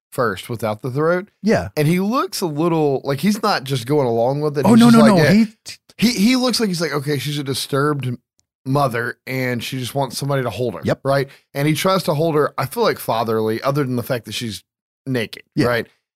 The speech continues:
Speaker 1: And then it goes to the <laughs> throat. And then he's like, "Huh?"
Speaker 2: Yeah, yeah. My kind of woman. Um, well, not the child killing part. <laughs> So we cut to the war,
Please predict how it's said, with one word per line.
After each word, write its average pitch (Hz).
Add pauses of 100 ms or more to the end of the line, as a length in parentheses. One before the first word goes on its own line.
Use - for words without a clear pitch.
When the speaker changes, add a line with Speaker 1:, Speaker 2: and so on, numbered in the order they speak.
(400)
Speaker 1:
And -
then 135
it 117
goes 135
to 160
the 147
<laughs> -
throat. 170
And 180
then 196
he's 190
like, -
"Huh?" 240 (580)
Speaker 2:
Yeah, 127
yeah. - (360)
My 117
kind 180
of 165
woman. 160 (120)
Um, 123 (500)
well, 127
not 117
the 107 (100)
child 107
killing 120
part. 123
<laughs> 143 (920)
So -
we 127
cut 170
to 196
the 185
war, 107